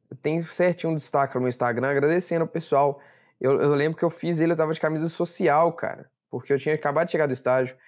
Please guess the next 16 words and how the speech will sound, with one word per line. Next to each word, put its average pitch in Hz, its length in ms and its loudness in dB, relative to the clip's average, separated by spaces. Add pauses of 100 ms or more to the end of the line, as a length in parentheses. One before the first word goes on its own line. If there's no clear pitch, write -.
(240)
Foi 160 200 2
há 151 100 2
cento 254 560 -2
e 240 40 0
sessenta 214 480 2
e - 40 2
cinco 190 340 -4
semanas 156 440 0
atrás. 117 720 -2 (360)
Cento 175 280 -4
e - 20 -6
sessenta 175 320 0
e 147 60 -2
cinco 147 240 -8
semanas 123 480 -2
atrás, 139 720 -4